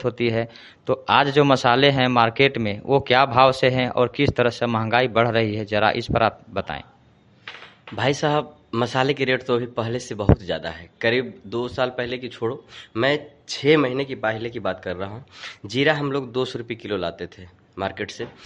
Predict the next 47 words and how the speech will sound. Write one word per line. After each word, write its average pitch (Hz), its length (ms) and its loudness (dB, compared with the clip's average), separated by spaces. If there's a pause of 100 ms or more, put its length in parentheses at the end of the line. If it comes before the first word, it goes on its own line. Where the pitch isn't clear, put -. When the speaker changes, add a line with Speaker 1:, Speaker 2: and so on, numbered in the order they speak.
(260)
Speaker 2:
अभी 127 360 0
कल 147 340 4
जो 135 160 -2
मैं 131 440 2 (260)
बाज़ार 110 320 2
गया 120 240 0
था, 127 240 -16 (360)
वहाँ 127 200 -2
से 135 160 -8
मैं 123 180 -2 (200)
साढ़े 117 320 -2
छः - 300 -4
सौ 113 140 -4
रुपये 104 180 -8
किलो 98 240 -6
जीरा 87 220 -6
लाया 87 240 -4
हूँ। 90 160 -12 (140)
काली 120 260 4
मिर्च 127 280 -4
हम 117 160 -6
लोग 117 140 -8
पहले 117 180 -4
तीन 117 260 -2
सौ 117 120 -12
रुपये 95 180 -10
लाते 85 280 -12
थे, - 160 -18 (360)
अभी 117 180 -2
कल 156 300 2
के 147 160 0
बात 120 280 2
है 147 100 -6
कि 131 140 -12
सात 131 340 -4
सौ 139 120 -4
रुपये 123 200 -8
किलो 110 240 -6
हम 123 120 -8
काली 95 260 -4
मिर्च 95 260 -8
लाए 85 200 -6
हैं। 90 140 -12
मिर्ची 117 360 -6
की 135 100 -8
बात 127 260 -4
है 131 100 -12